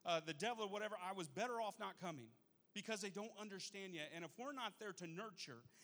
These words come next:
and to just keep packing a little bit of soil, putting the right nutrients, uh, the compost or the, the, the, f-, the food with it, you know, to make sure that they grow, they will be buried once they're planted. It matters that we take care of the fruit plants.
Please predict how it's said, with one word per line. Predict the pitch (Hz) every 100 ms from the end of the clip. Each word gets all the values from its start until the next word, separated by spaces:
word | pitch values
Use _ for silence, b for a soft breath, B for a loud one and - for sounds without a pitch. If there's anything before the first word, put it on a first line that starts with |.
| B -
and |
to | 165
just | 156 220 -
keep | 233 -
packing | 190 190 208
a | 196
little | 196 185
bit | 190
of |
soil, | 185 180 147 117 - - B B B -
putting | 214
the | 208
right | 180 185 202
nutrients, | 185 208 226 208 175 143
uh, | 180 160
the | 160
compost | - 214 214 190 175 151 139
or | 160
the, | 147 139 - B B 156
the, | 175
the, | 165
f-, | 156 - -
the | 151
food | 147 262 262 208
with | 147 151 151
it, | 147
you | 170
know, | 175
to | 165
make | 185 220
sure | - - 214
that | 185 165
they | 170
grow, | 143 180 196 160 147 B B -
they | 185
will | 202 185
be | 151 147 131
buried | 220 226 170 139 120 120 -
once | 143 160 147 -
they're | 139
planted. | 135 151 127 120 117 113 - _ B B B B
It | 196
matters | 190 208 214 175
that | 185
we | 180
take | 170 196 165
care | - 202 175 156 131 - - - _ _ _ _ _ -
of | 151
the | 143
fruit | - 165 -
plants. | 135 117 117 -